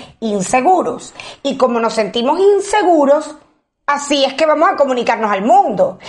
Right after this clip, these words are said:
Y entonces queremos pararnos en un auditorio y dar una conferencia con total seguridad. Queremos liderar un equipo de trabajo, un equipo de proyecto con seguridad y que nos respeten y que nos admiren. ¿Cómo logramos eso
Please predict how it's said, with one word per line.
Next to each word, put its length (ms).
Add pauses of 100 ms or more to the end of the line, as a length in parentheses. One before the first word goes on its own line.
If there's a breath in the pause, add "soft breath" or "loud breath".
(160 loud breath)
Y 60
entonces 260
queremos 240
pararnos 380
en 100
un 80
auditorio 640
y 40
dar 160
una 180
conferencia 920 (180)
con 320
total 460
seguridad. 840 (880 loud breath)
Queremos 680 (100)
liderar 460
un 80
equipo 320
de 80
trabajo, 340
un 80
equipo 300
de 80
proyecto 680
con 300
seguridad 600
y 60
que 120
nos 160
respeten 560
y 140
que 80
nos 120
admiren. 760 (680 soft breath)
¿Cómo 560
logramos 580
eso 440